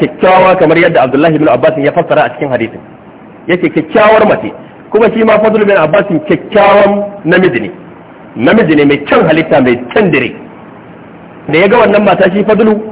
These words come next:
sai ya rika leƙawa yana kallanta. Ita ma tana so ta yi tambaya kuma tana kallon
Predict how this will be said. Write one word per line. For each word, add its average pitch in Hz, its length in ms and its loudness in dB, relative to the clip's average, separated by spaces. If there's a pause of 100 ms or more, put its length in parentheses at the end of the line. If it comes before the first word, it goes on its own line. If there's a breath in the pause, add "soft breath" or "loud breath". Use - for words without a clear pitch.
(440)
sai 180 80 2
ya 202 160 4
rika 196 80 2
leƙawa 175 480 2
yana 165 160 2
kallanta. 139 400 0 (560)
Ita 190 200 2
ma 220 120 2
tana 226 260 2
so 208 60 2
ta 196 100 0
yi 202 80 2
tambaya 196 300 2
kuma 190 160 0
tana 185 220 2
kallon 147 340 2